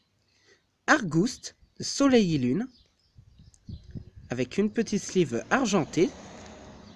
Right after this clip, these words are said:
le Lunala, qui a un coup de cœur aussi, parce que Lunala, c'est un Pokémon, euh, très obscur, qui ressemble à une chauve-souris, j'adore. Comme vous savez, j'adore les vampires, alors Lunala, euh, c'est un coup de cœur. Mega Mewtwo,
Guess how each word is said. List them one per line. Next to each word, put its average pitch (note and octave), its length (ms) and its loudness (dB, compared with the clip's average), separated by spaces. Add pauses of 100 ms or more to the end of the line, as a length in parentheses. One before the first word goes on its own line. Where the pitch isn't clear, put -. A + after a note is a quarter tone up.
(220)
le F3+ 320 8
Lunala, E3+ 680 6 (160)
qui - 80 -2
a D3+ 60 4
un C#3 40 2
coup - 160 -6
de - 60 -8
cœur F#3+ 220 2
aussi, D#3+ 240 0
parce F3+ 100 -6
que - 100 0
Lunala, D3+ 460 2
c'est - 100 -2
un C3 80 0
Pokémon, C#3 540 0
euh, A2+ 320 -2 (540)
très A#3+ 300 2
obscur, G#3+ 600 2
qui - 100 -2
ressemble F#3+ 340 2
à - 20 4
une C#3+ 100 2
chauve-souris, D#3+ 500 -2
j'adore. C#3+ 440 -2 (100)
Comme C3+ 140 -4
vous B2 40 -4
savez, D3 280 0
j'adore C#3+ 280 0
les D#3+ 120 4
vampires, D3 400 0
alors C3+ 200 4
Lunala, D3 520 2
euh, C3+ 100 0 (200)
c'est - 160 -4
un G#3 40 0
coup - 140 -10
de - 80 -20
cœur. C#3+ 220 0 (2250)
Mega C4+ 380 6
Mewtwo, G#3 520 4